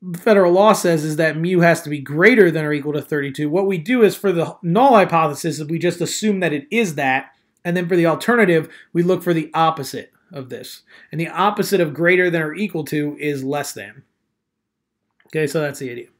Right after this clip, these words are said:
The third one says, according to Giving and Volunteering in the United States, the two thousand one edition, the mean shareable contribution per household in the United States in two thousand was one thousand six,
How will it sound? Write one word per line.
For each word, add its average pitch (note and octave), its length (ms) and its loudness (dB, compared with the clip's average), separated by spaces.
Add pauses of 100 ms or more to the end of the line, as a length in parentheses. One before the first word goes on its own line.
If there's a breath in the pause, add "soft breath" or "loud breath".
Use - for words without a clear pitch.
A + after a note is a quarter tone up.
(840 soft breath)
The F3 100 -4
third A#3+ 240 8
one A#3+ 160 2
says, G#3 200 4
according G3+ 360 4
to F#3 160 0
Giving G3 400 4
and E3 160 -2
Volunteering F3+ 540 0
in E3+ 80 -2
the E3 60 -2
United D#3 300 -2
States, G3+ 440 2 (400 soft breath)
the E3 100 -14
two F#3+ 240 2
thousand E3+ 360 2
one D#3+ 140 -2
edition, F#3 400 2
the E3 80 -2
mean G3+ 380 -2
shareable G3 480 2
contribution E3+ 580 -2
per E3 200 0
household D#3+ 440 -2
in D3+ 80 -6
the D3+ 80 -6
United D#3 300 -4
States D#3 280 -4
in D3+ 100 -8
two E3 160 -4
thousand D3 340 -4
was D3 180 -6
one E3 220 -4
thousand D#3 320 -4
six, - 400 -14